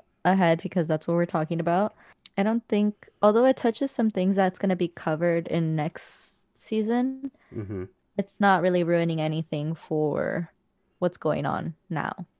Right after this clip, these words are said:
Speaker 2: Yeah.
Speaker 1: I'd say. But yeah, so spoiler warning for that. And, but I'm pretty sure every anime fan and their mom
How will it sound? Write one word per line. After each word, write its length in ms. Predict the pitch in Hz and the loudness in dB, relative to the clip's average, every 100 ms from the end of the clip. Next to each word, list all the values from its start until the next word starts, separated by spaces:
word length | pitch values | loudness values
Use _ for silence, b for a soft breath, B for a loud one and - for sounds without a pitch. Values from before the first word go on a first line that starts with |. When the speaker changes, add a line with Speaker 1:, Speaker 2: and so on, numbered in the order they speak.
| _ _ _ _ - | _ _ _ _ -6
Speaker 2:
Yeah. 140 | 98 | -6
Speaker 1:
I'd 120 | - | -6
say. 160 | - - - _ _ _ _ _ | -10 -12 -14 _ _ _ _ _
But 80 | 269 | 8
yeah, 140 | 277 | 8
so 300 | 214 208 185 | 8 6 6
spoiler 400 | 185 - 185 202 | 4 2 4 4
warning 260 | 202 202 226 | 2 2 0
for 160 | 254 | 0
that. 420 | 233 165 160 170 - | 4 4 6 4 2
And, 260 | 175 165 | 0 0
but 140 | - 180 | 0 0
I'm 80 | 185 | 0
pretty 220 | 233 226 | 2 0
sure 340 | - 240 220 - | 0 0 2 2
every 560 | 185 185 190 196 190 | 0 0 2 2 2
anime 460 | - 165 160 165 165 | 0 0 0 0 -2
fan 420 | - 170 160 160 | -4 -4 -2 -2
and 180 | 156 160 | -2 0
their 120 | 160 | 0
mom 480 | 156 156 151 147 | 0 0 0 -2